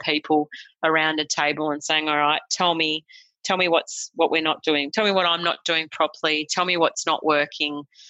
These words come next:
Tell me what you're worried about." Um, and just h-, listening to what they, listening to their complaints, um,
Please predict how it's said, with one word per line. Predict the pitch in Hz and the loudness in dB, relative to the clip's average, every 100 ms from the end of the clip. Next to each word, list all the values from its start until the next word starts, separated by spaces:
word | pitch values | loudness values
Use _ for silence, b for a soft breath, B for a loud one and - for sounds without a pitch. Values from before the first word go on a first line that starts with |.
| B - | B -8
Tell | - 190 | -2 0
me | 185 | 2
what | 180 - | 2 2
you're | 151 | 2
worried | 147 147 147 | 4 4 2
about." | 147 147 143 143 - - | 0 2 2 2 -2 -2
Um, | 160 147 147 147 147 - B B B _ - | 0 2 0 -4 -12 -20 B B B _ -2
and | 156 160 160 160 | 2 2 0 0
just | 180 - - - | 0 -2 -6 -4
h-, | 180 - | -2 -2
listening | 180 190 - 170 | -2 -2 -2 -4
to | - | 0
what | 156 - - | 0 2 2
they, | 151 - - | 0 0 -2
listening | 202 - 190 | -2 -2 -4
to | - 170 | -2 0
their | 165 - | 0 -2
complaints, | 160 - 208 214 220 - - - - - | -8 0 2 2 0 -6 -8 -6 -8 -2
um, | 160 156 156 156 160 | 2 4 4 2 -4